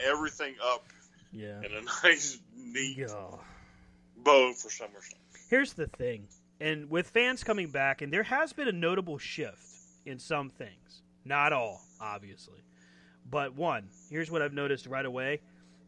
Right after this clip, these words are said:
Speaker 2: There's blood back in W W E. Don't believe me? Okay, cool.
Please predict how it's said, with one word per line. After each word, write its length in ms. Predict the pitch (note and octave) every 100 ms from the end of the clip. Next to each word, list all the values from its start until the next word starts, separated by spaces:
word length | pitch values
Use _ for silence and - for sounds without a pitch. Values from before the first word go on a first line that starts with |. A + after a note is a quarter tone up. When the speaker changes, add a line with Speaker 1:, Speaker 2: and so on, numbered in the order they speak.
| B2
Speaker 2:
There's 220 | D#3 D3+
blood 440 | A#2+ C3 F3 D#3+
back 260 | B2+ C#3 C#3
in 80 | C3+
W 220 | C3 B2+
W 280 | B2 A2+ G#2+
E. 140 | G2+ F#2 - - - - - - - - - - - -
Don't 160 | C#3+
believe 280 | D3 D3+ F#3+
me? 160 | A#3 B3+ -
Okay, 240 | B3+ G#3+
cool. 300 | - B3+ D#3